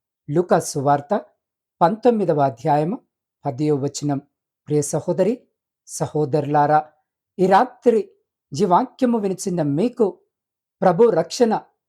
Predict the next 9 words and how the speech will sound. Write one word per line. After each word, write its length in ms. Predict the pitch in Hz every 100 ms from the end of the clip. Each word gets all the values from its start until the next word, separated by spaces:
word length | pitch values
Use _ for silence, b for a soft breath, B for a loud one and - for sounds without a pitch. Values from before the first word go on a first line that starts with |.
| -
కలుగజేయాలని 840 | 151 143 160 165 165 160 180 277 - _ _ _ _ _
యేసు 480 | 180 247 - 196 175 _
క్రీస్తు 540 | 196 254 - 226 190 _ _ _ _ _ _
ఈ 140 | - 226
లోకమునకు 640 | 165 202 - 180 156 156
దిగివచ్చాడు. 760 | 165 139 147 147 - 156 143 143 _ _ _ _
మనకు 560 | 165 208 240 233 202 -
అపరిమితముగా 1000 | 175 190 214 220 220 202 190 180 160 - _
ఆశీర్వాదాలనిచ్చే 1300 | 139 196 233 208 185 165 170 165 165 156 - 160 151